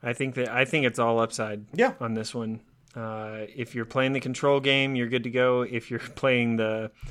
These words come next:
Speaker 1: uh, aggressive Murloc deck, you're good to go. So this is a, this is a really strong card. Like, I, I, like, hopefully you've seen this. If you, if you haven't at least seen it off, like, a puzzle box or something, 'cause
Speaker 2: Yeah.
Speaker 1: that's just fun when it <laughs> happens.
Speaker 2: The
Speaker 1: But,
Speaker 2: animation's great,
Speaker 1: um,
Speaker 2: too.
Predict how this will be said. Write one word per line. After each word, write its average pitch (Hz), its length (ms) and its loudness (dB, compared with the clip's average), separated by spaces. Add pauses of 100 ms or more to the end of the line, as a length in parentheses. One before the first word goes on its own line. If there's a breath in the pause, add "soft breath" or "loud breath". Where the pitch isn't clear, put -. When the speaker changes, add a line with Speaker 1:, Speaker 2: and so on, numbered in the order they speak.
(440 soft breath)
Speaker 1:
uh, 117 300 4
aggressive 127 580 2
Murloc 131 440 4
deck, 143 260 0
you're 139 140 -4
good 139 120 -2
to 139 60 -6
go. 139 300 0
So 113 400 0
this 123 260 -6
is 135 140 -6
a, 117 180 2 (120)
this 131 140 -4
is - 60 -4
a 147 80 0
really 127 240 -2
strong 139 260 -6
card. 135 380 -2
Like, 107 240 -8
I, 113 180 -10 (1040)
I, 117 600 -14
like, 123 200 -2
hopefully 165 440 2
you've 151 180 0
seen 160 300 0
this. 156 240 0
If 143 160 -6
you, 135 160 -2
if 131 360 -2
you 131 140 0
haven't 143 280 2
at 123 120 0
least 135 180 -2
seen 139 140 -2
it 120 140 2
off, 123 180 4
like, 113 180 -4
a 107 60 -12
puzzle 147 380 2
box 185 360 -6
or 117 60 -8
something, 117 360 -6
'cause 107 200 -8
Speaker 2:
Yeah. 107 60 0
Speaker 1:
that's 151 240 2
just 110 200 -4
fun 110 280 -4
when 110 100 -6
it 107 100 -10
<laughs> - 20 -12
happens. 110 580 -6
Speaker 2:
The 185 120 2
Speaker 1:
But, 190 80 8
Speaker 2:
animation's 160 460 6
great, 113 240 0
Speaker 1:
um, 117 160 0
Speaker 2:
too. 98 240 -2